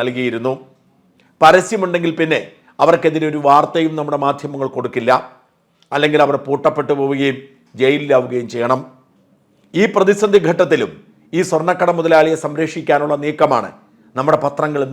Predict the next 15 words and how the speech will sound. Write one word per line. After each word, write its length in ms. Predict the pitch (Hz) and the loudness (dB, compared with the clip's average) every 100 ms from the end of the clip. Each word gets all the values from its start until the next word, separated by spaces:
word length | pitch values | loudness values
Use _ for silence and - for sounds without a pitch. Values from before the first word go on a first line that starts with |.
| - | -4
ചാനലുകളും 520 | 131 139 139 131 120 120 | -2 -2 -4 -4 -6 -6
ചെയ്തത്. 320 | 113 127 135 - - _ _ _ _ | 0 4 4 2 -10 _ _ _ _
മറുനാടൻ 420 | 139 170 190 190 185 | 0 4 6 4 2
ഈ 20 | 180 | 2
തട്ടിപ്പിൻ്റെ 360 | 165 180 180 170 | 0 0 -4 -4
വിശദാംശങ്ങൾ 600 | 160 170 165 165 160 160 - | -2 0 0 0 -4 -4 0
തെളിവുകൾ 360 | 151 170 175 170 | 0 0 -2 -2
സഹിതം 280 | 160 156 151 143 | -2 0 -2 -2
ജനങ്ങളുടെ 320 | 147 160 165 160 | -4 -2 -2 -4
മുമ്പിൽ 180 | 156 151 | -2 0
അവതരിപ്പിച്ചപ്പോൾ 680 | 147 147 135 127 120 127 156 - _ _ _ _ _ _ _ _ | 0 -4 -8 -8 -4 0 -2 -4 _ _ _ _ _ _ _ _
ചാനലുകളും 560 | 160 175 196 190 170 160 | 6 8 6 4 0 0
പത്രങ്ങളും 420 | 156 165 165 156 147 | 0 0 -2 -4 -2
ശ്രമിച്ചത് 460 | 151 147 147 143 151 131 - _ _ | -2 -2 0 2 2 0 -12 _ _
അയാളെ 220 | 160 165 | 4 6